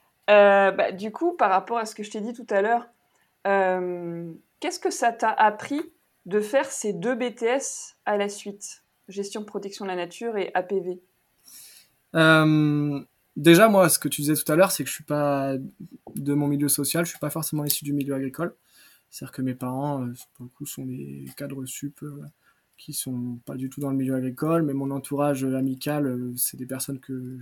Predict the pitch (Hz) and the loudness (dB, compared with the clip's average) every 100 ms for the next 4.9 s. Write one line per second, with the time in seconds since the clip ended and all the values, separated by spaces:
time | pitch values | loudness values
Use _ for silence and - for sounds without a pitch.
0 | - 131 - 139 131 - - - 147 151 | -16 -16 -14 -10 -10 -10 -10 -6 -2 0
1 | 156 135 127 127 - - - - - 139 | 0 -2 -6 -8 -12 -14 -14 -14 -12 -4
2 | 151 147 131 127 131 156 165 160 151 147 | 0 2 2 0 0 2 2 2 0 0
3 | 156 151 151 - - 156 143 127 127 131 | 0 0 -2 -2 0 2 2 0 -4 -4
4 | 127 127 131 143 143 135 135 151 180 | -4 -4 -4 -4 -2 -2 -2 -2 -4